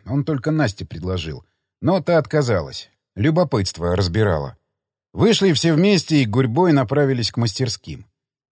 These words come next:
Точно мороз будет. И снег под ногами скрипит, и солнце вроде как в дымке поднимается.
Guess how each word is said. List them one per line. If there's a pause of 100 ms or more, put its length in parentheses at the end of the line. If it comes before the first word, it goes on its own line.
(120)
Точно
мороз
будет. (340)
И
снег
под
ногами
скрипит,
и
солнце
вроде
как
в
дымке
поднимается.